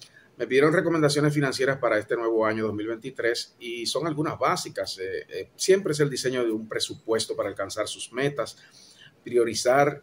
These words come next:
en el cumplimiento de sus nuevos propósitos. No se meta, ¿eh?, en nuevas obligaciones si usted no ha podido cumplir las que tenía el año pasado. Termine esa y entonces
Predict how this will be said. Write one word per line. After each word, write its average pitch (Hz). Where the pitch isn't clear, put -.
en 104
el 101
cumplimiento 107
de 113
sus -
nuevos 107
propósitos. 147
No 117
se 139
meta, 147
¿eh?, 165
en 107
nuevas 120
obligaciones 147
si -
usted 113
no 117
ha 113
podido 120
cumplir 117
las 131
que 113
tenía 101
el 98
año 98
pasado. 151
Termine 120
esa 170
y 143
entonces 98